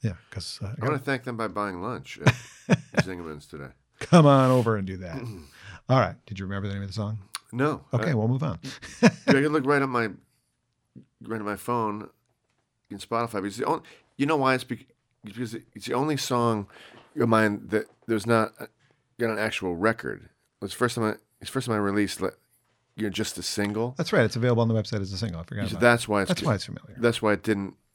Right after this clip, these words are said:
Speaker 2: it didn't lock in with me, because it wasn't part of a collection.
Speaker 1: Will
Speaker 2: But
Speaker 1: it, will it be on a collection?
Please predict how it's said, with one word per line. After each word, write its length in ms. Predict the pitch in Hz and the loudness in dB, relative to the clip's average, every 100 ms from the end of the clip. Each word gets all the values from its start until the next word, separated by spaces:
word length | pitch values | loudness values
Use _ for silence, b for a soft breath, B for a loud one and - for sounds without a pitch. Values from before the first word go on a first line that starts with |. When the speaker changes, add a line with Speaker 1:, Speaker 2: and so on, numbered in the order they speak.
| - | -8
Speaker 2:
it 120 | 101 | -6
didn't 260 | 98 104 98 | -2 -2 0
lock 240 | 95 90 | 0 0
in 80 | 98 | 0
with 160 | 123 135 | 0 -2
me, 140 | 151 | -2
because 240 | 113 80 82 | -2 -4 -4
it 80 | |
wasn't 320 | 87 92 95 - | -2 -2 -2 -8
part 280 | - 92 | -2 -2
of 100 | 82 | -2
a 200 | 76 73 73 b b b b b _ | -4 -4 -8 b b b b b _
collection. 560 | - 104 92 - 62 - _ - | -8 -6 -6 -10 -14 -14 _ 0
Speaker 1:
Will 100 | 113 | 2
Speaker 2:
But 80 | 110 | 2
Speaker 1:
it, 80 | - - | -2 0
will 160 | 131 | 0
it 80 | 110 | 0
be 140 | 104 107 | -2 0
on 80 | |
a 60 | 123 | 0
collection? 400 | 135 139 135 - | 0 -2 -4 -14